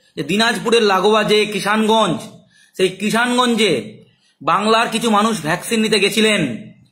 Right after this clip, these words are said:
তাদেরকে ফিরিয়ে দেয়া হয়েছে। ঠিক শুনছেন, ফিরিয়ে দেয়া হয়েছে। বলা হয়েছে এবং নি-, নোটিশ জারি করে বলা হয়েছে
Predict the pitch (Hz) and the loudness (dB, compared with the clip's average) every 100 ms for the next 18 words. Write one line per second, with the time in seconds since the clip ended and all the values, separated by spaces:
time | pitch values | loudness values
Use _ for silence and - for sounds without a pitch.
0 | _ - - - 175 214 233 233 233 233 | _ -20 -12 -4 0 0 0 0 0 0
1 | - 208 240 233 233 208 220 202 180 196 | -2 0 2 2 2 2 2 2 2 2
2 | 196 196 175 131 95 - - - 240 220 | 0 0 0 -2 -6 -16 -20 -4 -4 -2
3 | 220 220 214 226 220 214 214 220 220 220 | -4 -2 -2 -2 -2 -4 -4 -2 0 0
4 | 202 202 196 185 185 185 151 117 - - | 2 2 2 2 0 -2 -2 -4 -16 -20
5 | - _ - 139 165 202 220 233 240 233 | -20 _ -12 -2 2 2 2 4 2 2
6 | 226 156 113 - - _ - 165 185 - | 2 0 -2 -10 -20 _ -8 -6 -6 -4
7 | 180 180 185 - - 170 185 262 254 233 | -4 -4 -6 -12 -10 -4 -2 0 2 2
8 | 240 220 233 208 208 208 214 208 180 120 | 2 2 2 2 2 2 2 2 0 0
9 | 107 | -6